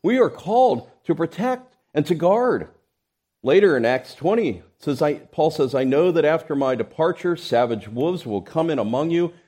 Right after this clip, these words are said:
not sparing the flock. And from among your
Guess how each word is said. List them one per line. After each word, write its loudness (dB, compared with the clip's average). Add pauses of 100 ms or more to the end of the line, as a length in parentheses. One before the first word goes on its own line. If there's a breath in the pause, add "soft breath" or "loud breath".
(180 soft breath)
not 2
sparing 2
the 2
flock. 2 (680)
And 0
from 8
among 8
your 8